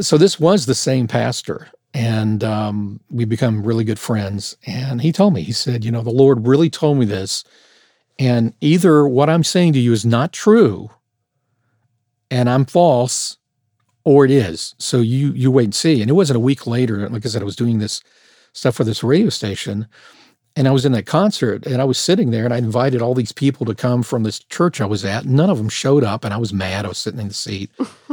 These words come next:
Speaker 1: and I was kinda grumpy. I'm like, "I, okay, I got these tickets. These people haven't even shown up."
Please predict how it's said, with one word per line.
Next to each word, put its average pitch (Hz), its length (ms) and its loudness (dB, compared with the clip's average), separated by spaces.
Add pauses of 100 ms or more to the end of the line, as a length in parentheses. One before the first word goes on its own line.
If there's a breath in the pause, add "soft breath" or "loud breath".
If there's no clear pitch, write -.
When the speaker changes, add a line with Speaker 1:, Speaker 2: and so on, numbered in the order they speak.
(180)
Speaker 1:
and 120 100 -2
I - 20 2
was 127 120 2
kinda 107 380 0 (280)
grumpy. 117 420 0
I'm 113 100 0
like, 104 220 -4 (140)
"I, 147 220 -10
okay, 117 200 -4
I 98 40 -8
got 139 160 -2
these - 180 -4
tickets. 190 380 0
These 135 140 -4
people 143 180 0
haven't 120 160 2
even 107 120 -2
shown 101 280 -4
up." 175 320 0